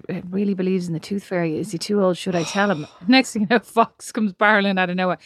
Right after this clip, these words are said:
"The tooth fairy's not real." <laughs> It was age four. I was like,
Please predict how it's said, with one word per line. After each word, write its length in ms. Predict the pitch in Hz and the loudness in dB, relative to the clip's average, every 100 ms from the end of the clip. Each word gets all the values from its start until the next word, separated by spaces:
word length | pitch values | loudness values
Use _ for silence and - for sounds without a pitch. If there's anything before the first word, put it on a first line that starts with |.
| - - | -20 -2
"The 100 | 539 - | -2 4
tooth 300 | 554 571 - | 4 4 4
fairy's 440 | 494 494 466 466 508 | 4 6 6 4 2
not 220 | 494 466 415 440 | 4 4 2 2
real." 480 | 453 440 403 381 - | 4 6 4 2 -2
<laughs> 200 | - - | -12 -6
It 0 | |
was 180 | 277 - | -6 -4
age 240 | 208 196 | -4 -4
four. 340 | - 202 185 - | -4 0 0 0
I 40 | 190 | -2
was 140 | 208 | 0
like, 140 | 196 | 0